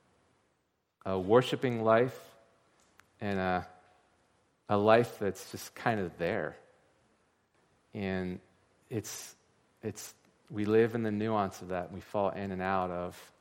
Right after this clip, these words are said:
maybe the, where God wants us on a daily basis. But, I mean, there's grace upon grace and mercies new every day to find the Lord and his closeness. But,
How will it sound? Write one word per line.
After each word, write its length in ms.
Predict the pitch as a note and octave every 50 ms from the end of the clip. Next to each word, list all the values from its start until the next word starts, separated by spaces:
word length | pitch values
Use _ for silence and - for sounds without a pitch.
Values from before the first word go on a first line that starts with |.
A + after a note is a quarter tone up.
| _ _
maybe 260 | - F#2+ G2 F#2+ F#2+ F#2
the, 180 | F2 F2+ E2+ E2 - _ _ _ _ - - _ _ _ _ _ _ -
where 240 | G2 G2+ G2+ G2
God 300 | F#2+ G2+ F#2 F2+ F2 E2+
wants 300 | E2+ F2+ G2 G2 - -
us 240 | - F2+ E2 - -
on 120 | F#2+ F2+ E2+
a 40 |
daily 320 | E2 E2 F#2 F2+ F2 F2 E2+
basis. 640 | E2 - F2 F2+ F#2 - - - E2+ E2 - - _
But, 280 | - F#2+ F#2 F2 - - - -
I 60 | F#2+
mean, 180 | F#2+ F#2+ F#2
there's 240 | F#2 G2+ G2 F2+ -
grace 440 | - - A2 G#2 G#2+ A2+ A2+ A2 -
upon 400 | F2+ - - G#2+ G2+ F#2 F2+ F2+
grace 440 | F#2 F2+ F#2+ G2+ G2+ F#2 - - -
and 140 | F2+ E2+ F2+
mercies 400 | F#2+ F2+ F2+ - - F#2 - -
new 140 | F#2+ F#2+
every 240 | F#2+ F2+ - F2 E2
day 420 | D#2+ E2+ F2 F#2+ F#2 F2+ F2 F2 G2 - - - - _ _ _ _ _ _ _ _ _ -
to 280 | - G#2+ G2 F#2+ F#2 F2
find 380 | - - G#2 F#2+ G2+ G#2 G2+
the 80 | G2 F2+
Lord 440 | E2+ F#2 G2 G#2 G2+ F#2+ F2+ F2 F2
and 120 | E2+ E2+
his 160 | F2+ F2+ -
closeness. 580 | - - F#2 F#2 F#2+ - - - E2+ E2 - - -
But, 240 | - F#2 - -